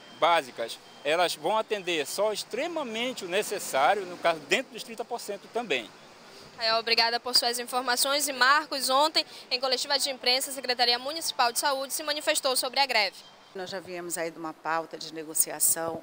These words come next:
Speaker 3: o entendimento com a categoria, vencendo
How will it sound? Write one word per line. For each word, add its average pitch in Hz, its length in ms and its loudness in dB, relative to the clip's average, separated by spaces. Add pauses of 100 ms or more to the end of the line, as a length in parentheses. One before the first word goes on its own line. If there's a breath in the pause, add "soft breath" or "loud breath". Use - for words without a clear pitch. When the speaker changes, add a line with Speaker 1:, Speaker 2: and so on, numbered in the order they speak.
Speaker 3:
o 214 120 -12
entendimento 240 880 -6
com 214 180 -6
a 208 80 0
categoria, 185 720 -8
vencendo 294 720 0